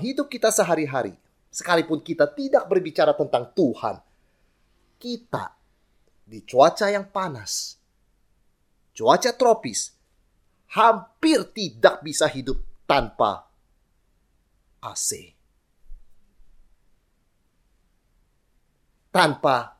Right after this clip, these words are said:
internet, tanpa dokter, tanpa rumah sakit. Ada seorang ibu yang sudah waktunya mau melahirkan anak, tetapi dia tidak bisa mendorong anaknya keluar.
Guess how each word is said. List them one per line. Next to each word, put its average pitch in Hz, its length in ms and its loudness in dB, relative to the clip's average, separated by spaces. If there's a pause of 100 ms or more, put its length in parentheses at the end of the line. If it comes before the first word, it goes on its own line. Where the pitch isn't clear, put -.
(220)
internet, 131 800 0 (1400)
tanpa 233 720 -2 (320)
dokter, 143 640 4 (1200)
tanpa 233 640 2 (160)
rumah 240 400 2
sakit. - 640 -6 (2250)
Ada 123 160 -6
seorang 170 480 0
ibu 180 400 -12
yang 120 240 -6
sudah 117 240 -4
waktunya 175 640 -4
mau 139 160 0
melahirkan 123 720 -8
anak, 117 400 -10
tetapi 127 400 -10
dia 123 160 -8
tidak - 400 -18
bisa 156 160 -6
mendorong 139 480 -2
anaknya 131 400 -8
keluar. 123 400 -4